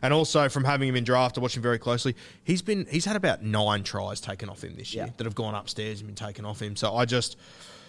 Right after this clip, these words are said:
Speaker 1: that seems crazy to me. When I get to Brian To'o, uh, my worry is that he's playing on that right edge now. I fucking hate relying on Stephen Crichton to shift the ball that way. I understand the base stats.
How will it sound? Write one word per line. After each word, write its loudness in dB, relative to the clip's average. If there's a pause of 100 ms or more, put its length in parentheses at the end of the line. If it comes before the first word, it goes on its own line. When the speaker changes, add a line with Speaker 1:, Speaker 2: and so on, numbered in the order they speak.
(120)
Speaker 1:
that 2
seems 0
crazy 0
to 0
me. 4
When 4
I 6
get 0
to -6
Brian 4
To'o, 2 (120)
uh, 4
my 6
worry 4
is 0 (180)
that 0 (560)
he's -4
playing 2
on 2
that 2
right 4
edge 0
now. -2
I 2
fucking -2
hate -2
relying 0
on -4
Stephen 0
Crichton -2 (420)
to 0
shift 2
the 0
ball 4
that 2
way. 4 (100)
I 4
understand 2
the 2
base 2
stats. 2